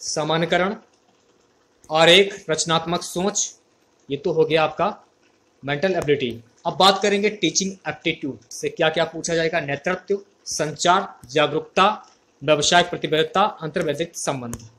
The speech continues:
general knowledge की अगर बात करते हैं तो general knowledge में भारतीय इतिहास एवं संस्कृति,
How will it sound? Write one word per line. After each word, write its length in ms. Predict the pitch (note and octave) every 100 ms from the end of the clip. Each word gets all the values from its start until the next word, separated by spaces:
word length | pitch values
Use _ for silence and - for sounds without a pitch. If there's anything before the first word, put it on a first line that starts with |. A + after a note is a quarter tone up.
| - _ _ _ _ - _ _ _ _ _ _ _ _ _ _ _
general 320 | C3+ F3+ A3
knowledge 260 | G#3 G#3+ G#3+
की 100 | G#3+
अगर 100 | G3+
बात 220 | G3 G3+
करते 220 | G3 G3
हैं 100 | G3
तो 40 | D#3
general 220 | D#3 F3+
knowledge 240 | F3 F3+
में 120 | F#3
भारतीय 440 | C#3 C#3+ D3+ F#3 D#3+
इतिहास 420 | D3 D3+ D#3+ E3
एवं 180 | D#3 D3+
संस्कृति, 580 | - C#3+ - E3 E3+